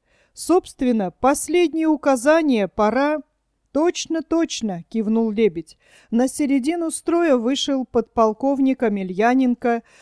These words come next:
Он напомнил, что за полком, который поведёт он, пойдёт соседний полк нашей дивизии. Поэтому строгое выдерживание режима исключительно важно для всех. Он зачитал порядок,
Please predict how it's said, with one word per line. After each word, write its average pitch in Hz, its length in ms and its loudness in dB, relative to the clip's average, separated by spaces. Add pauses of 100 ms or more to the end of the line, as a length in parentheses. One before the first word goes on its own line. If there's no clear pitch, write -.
(240)
Он 339 280 2
напомнил, 302 760 2
что - 280 -2
за 240 180 0
полком, 247 600 0
который 254 500 0
поведёт 220 640 -2
он, 165 200 -6 (360)
пойдёт 269 540 0
соседний 302 680 -2
полк 262 420 0
нашей 226 420 -4
дивизии. 190 720 -6 (400)
Поэтому 277 680 -2
строгое 262 640 2
выдерживание 208 920 0
режима 233 500 0
исключительно 233 1120 -4
важно 233 460 -2
для 240 220 0
всех. - 400 -4 (600)
Он 320 200 -2
зачитал 277 580 -2
порядок, 233 720 0